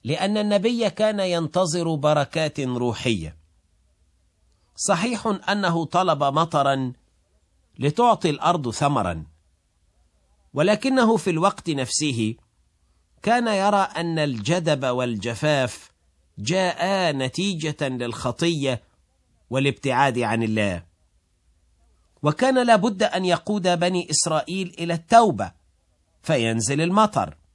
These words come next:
فمتى أرسل الله مطراً يدركون أن البركة هي من عند الله.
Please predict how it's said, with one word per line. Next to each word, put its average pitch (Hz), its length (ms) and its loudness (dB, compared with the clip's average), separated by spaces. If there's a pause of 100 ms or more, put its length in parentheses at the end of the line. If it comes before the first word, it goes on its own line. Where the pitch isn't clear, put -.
(840)
فمتى 139 380 0
أرسل 165 500 2
الله 156 360 2
مطراً 156 560 2 (760)
يدركون 127 580 -2
أن 170 340 -2
البركة 160 720 0
هي 151 300 0
من 139 180 -4
عند 131 240 -2
الله. 113 400 -2